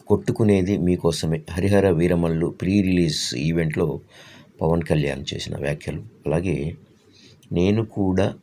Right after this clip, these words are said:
హరిహర వీరమల్లు కోసం వెయిటింగ్" అంటూ రఘురామకృష్ణరాజు చేసింది. తర్వాత "హరిహర వీరమల్లు టికెట్ ధరల పెంపునకు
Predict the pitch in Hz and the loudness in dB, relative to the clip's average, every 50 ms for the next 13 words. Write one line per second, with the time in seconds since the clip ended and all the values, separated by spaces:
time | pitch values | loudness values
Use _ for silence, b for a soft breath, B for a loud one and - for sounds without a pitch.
0 | _ _ _ - - 82 92 98 101 98 98 92 85 82 82 85 82 80 78 78 | _ _ _ -10 -6 -4 -2 0 2 2 4 4 4 4 2 2 2 2 2 0
1 | 78 76 - 80 76 - - 95 87 76 69 69 67 - 76 - - - _ _ | 0 -2 -2 -6 -6 -6 -4 -4 -2 -2 -2 -4 -4 -6 -10 -10 -10 -16 _ _
2 | _ _ _ _ _ _ _ - _ - 80 78 76 82 76 71 69 71 73 82 | _ _ _ _ _ _ _ -20 _ -4 -4 -2 -2 -2 -2 -2 -2 -2 0 2
3 | 90 87 82 78 73 - - - - 65 65 64 60 - - - _ B B B | 2 4 2 0 -4 -6 -8 -8 -8 -8 -8 -8 -10 -12 -14 -18 _ B B B
4 | B B B B B B B B B B B B B - _ _ _ - - - | B B B B B B B B B B B B B -20 _ _ _ -20 -14 -12
5 | - 69 - 76 78 78 - - _ - - - 78 71 76 78 80 101 87 76 | -10 -10 -6 -6 -6 -6 -8 -12 _ -20 -10 -6 -4 -4 -2 -2 0 0 0 0
6 | 78 87 - 95 98 110 123 143 139 139 135 120 113 110 107 107 104 101 98 98 | -2 -4 0 2 2 4 6 6 6 6 6 4 4 4 4 4 4 4 2 2
7 | 98 101 98 95 - 90 78 - 78 - 82 80 76 76 73 80 80 78 78 73 | 0 0 -2 -2 -4 -4 -4 -4 -2 -2 -4 -4 -2 -2 -2 0 0 0 -2 -4
8 | - - 76 76 76 - - 76 76 78 - - - | -4 -4 -4 -4 -4 -4 -6 -6 -6 -8 -8 -12 -16